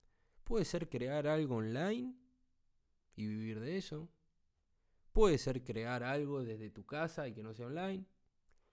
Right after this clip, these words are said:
y quedarte acá en Buenos Aires y no viajar, y estar cerca de tu familia. Lo importante es que esté ese significado,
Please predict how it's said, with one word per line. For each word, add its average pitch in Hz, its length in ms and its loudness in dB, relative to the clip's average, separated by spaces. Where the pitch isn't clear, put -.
y 120 120 -10
quedarte 135 600 -2
acá 131 260 -6
en 156 120 -2
Buenos 113 260 -4
Aires 160 420 0
y 117 40 -6
no 170 120 2
viajar, 190 600 2
y 117 60 -10
estar 120 200 0
cerca 123 300 -2
de 104 100 -4
tu 104 80 -8
familia. 131 520 -2
Lo 135 80 -2
importante 190 540 10
es - 60 0
que 131 100 4
esté 151 160 0
ese 123 180 -2
significado, 104 760 -6